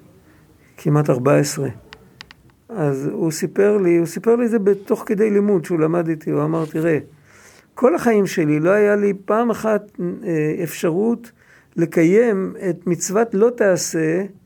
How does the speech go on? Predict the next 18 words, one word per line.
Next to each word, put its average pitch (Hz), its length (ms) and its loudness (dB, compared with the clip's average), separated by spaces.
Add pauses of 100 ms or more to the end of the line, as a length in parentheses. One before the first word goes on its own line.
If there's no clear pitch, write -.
(400)
של 175 520 0 (200)
מאכלות 170 800 0
אסורות. 143 480 -2 (1400)
לא 190 80 0
היה 330 180 2
לי 392 100 4
הזדמנות. 339 600 0 (1600)
הייתי 277 220 -2
כל 302 180 0
הזמן 233 320 0
בין 208 160 2
יהודים, 156 640 0 (180)
מה 226 180 -2
שהיה 247 320 2
לאכול, 202 400 0
אכלנו, 233 500 0
אבל 151 200 0
לא." 277 360 -2